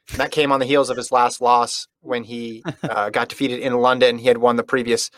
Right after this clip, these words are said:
Speaker 1: ten marathons before that. Other Kenyans on the list, Chirono Kiprutu, Ethiopia, is running Lalisa Desisa, Katata, and Sise Lema. At least that was the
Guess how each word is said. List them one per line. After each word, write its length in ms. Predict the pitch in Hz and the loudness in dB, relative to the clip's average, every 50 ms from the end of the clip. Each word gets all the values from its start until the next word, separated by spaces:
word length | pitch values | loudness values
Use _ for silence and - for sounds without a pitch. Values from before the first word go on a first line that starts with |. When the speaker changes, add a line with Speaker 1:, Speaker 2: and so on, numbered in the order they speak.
| - _ _ _ _ _ _ _ _ | -20 _ _ _ _ _ _ _ _
Speaker 1:
ten 260 | - 160 165 165 160 156 | 0 2 2 2 2 2
marathons 540 | 147 135 135 135 131 - 139 127 127 123 117 | 0 2 2 2 2 2 2 2 2 0 -4
before 300 | - 113 - 156 156 156 156 | -10 -4 2 4 4 6 6
that. 280 | 147 143 143 139 - _ _ _ _ _ _ _ _ _ _ - | 6 4 2 0 -2 _ _ _ _ _ _ _ _ _ _ -4
Other 200 | 156 156 165 156 | 0 2 2 2
Kenyans 380 | 160 165 156 151 151 147 135 - | 2 -2 -2 -2 -4 -8 -8 -8
on 120 | 147 147 | -6 -6
the 60 | 139 135 | -4 -2
list, 320 | 143 139 135 - - - | -2 -2 -2 -4 -8 -12
Chirono 520 | - - 131 127 135 135 135 135 131 127 127 | -14 -8 -4 -2 -2 0 0 0 0 0 0
Kiprutu, 600 | - - 117 - 143 139 135 - 143 135 135 123 117 _ _ _ _ _ _ _ _ | -2 -8 -10 -6 -6 -8 -6 -6 -6 -6 -6 -6 -10 _ _ _ _ _ _ _ _
Ethiopia, 680 | 147 131 - - 127 127 123 - 139 135 127 127 123 113 | -16 -14 -4 2 2 2 2 2 2 2 2 2 0 -2
is 180 | 92 120 113 117 | -6 -10 -8 -6
running 260 | 123 123 120 120 117 | -4 -4 -4 -4 -6
Lalisa 340 | 113 117 120 127 - - 131 | -6 -8 -8 -8 -10 -12 -12
Desisa, 600 | 120 110 - - 131 117 - 127 123 117 113 110 | -12 -12 -14 -14 -14 -8 -6 -4 -4 -4 -4 -6
Katata, 540 | - - - - - 117 117 117 117 117 110 - | -10 -16 -16 -6 -2 0 0 0 0 -2 -4 -6
and 280 | 117 107 104 104 107 | -8 -8 -8 -8 -10
Sise 340 | - - - - - 113 104 | -10 -8 -8 -6 -4 -6 -4
Lema. 240 | 104 117 131 131 117 | 0 0 0 0 2
At 60 | 110 | 0
least 140 | 113 117 - | -2 -2 -2
that 100 | - 113 | -2 -4
was 140 | 107 110 - | -4 -8 -12
the 100 | - 117 | -14 -16